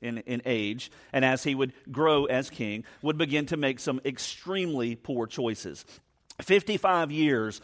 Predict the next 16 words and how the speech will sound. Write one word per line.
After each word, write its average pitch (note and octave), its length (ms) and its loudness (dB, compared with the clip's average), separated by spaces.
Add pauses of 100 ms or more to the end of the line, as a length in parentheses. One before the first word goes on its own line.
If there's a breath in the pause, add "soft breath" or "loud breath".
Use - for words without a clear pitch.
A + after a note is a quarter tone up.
(160 loud breath)
Manasseh C#3 520 2
would B2+ 200 -2
lead B2 340 -2
the A#2 80 -4
people B2+ 320 -4
of A#2 80 -4
Judah G#2+ 340 -2
as G2 200 -8
king. F#2 420 -10 (720 loud breath)
The A2+ 80 -8
first E3 320 2
part E3 220 6
of D3+ 60 4
that C#3+ 160 4
fifty-five C3+ 580 -2
years A#2+ 420 -2